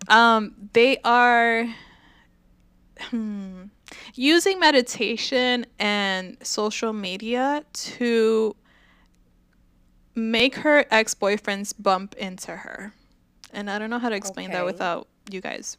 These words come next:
Speaker 1: reading the book. <laughs> Um,
Speaker 2: Okay, okay.
Speaker 1: so, like, for example, one of the, uh, characters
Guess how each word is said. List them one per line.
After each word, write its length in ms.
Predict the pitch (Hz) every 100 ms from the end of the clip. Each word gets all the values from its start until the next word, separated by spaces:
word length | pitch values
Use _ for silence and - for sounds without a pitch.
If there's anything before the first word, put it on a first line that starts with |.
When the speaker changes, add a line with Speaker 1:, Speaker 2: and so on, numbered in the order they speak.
| -
Speaker 1:
reading 240 | 175 -
the 80 | -
book. 300 | - - - - -
<laughs> 180 | - -
Um, 640 | 233 - 285 302 214 196
Speaker 2:
Okay, 120 | 165
okay. 260 | 151 139 135
Speaker 1:
so, 520 | - - 269 254 247 -
like, 340 | 240 254 240
for 100 | - 269
example, 840 | 247 262 262 285 311 277 254 233
one 240 | 240 233
of 180 | 240 233
the, 760 | 226 233 233 226 226 226 220 -
uh, 300 | - 202 202
characters 920 | 202 220 208 208 - 190 190 202 -